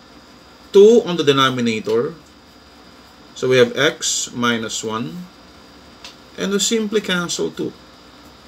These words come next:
That makes that one. So the derivative of n in terms of x is one over x minus one. Therefore, we have an exact differential equation. Now let's have the first value of f.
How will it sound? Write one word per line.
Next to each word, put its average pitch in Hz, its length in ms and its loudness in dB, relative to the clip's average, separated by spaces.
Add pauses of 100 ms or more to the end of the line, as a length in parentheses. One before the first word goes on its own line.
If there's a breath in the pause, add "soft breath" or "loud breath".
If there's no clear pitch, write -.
(140)
That 131 140 -4
makes 120 320 0
that 107 120 -6
one. 98 240 -10 (1400)
So 131 200 0
the 127 80 0
derivative 123 400 2
of 120 160 0
n 156 120 0
in 165 120 -8
terms 127 240 -2
of 120 160 0
x - 480 -4 (560)
is - 180 -8
one 156 640 -2
over 120 400 2
x - 640 -6 (760)
minus 107 440 -6
one. 113 240 -8 (1160)
Therefore, 131 320 4
we 131 120 4
have 127 200 2
an 123 60 0
exact 123 380 -2
differential 110 440 -8
equation. - 520 -10 (1500 loud breath)
Now 170 120 0
let's 294 200 4
have 277 160 0
the 233 120 4
first 220 320 4
value 165 320 0
of 123 80 -6
f. - 400 -12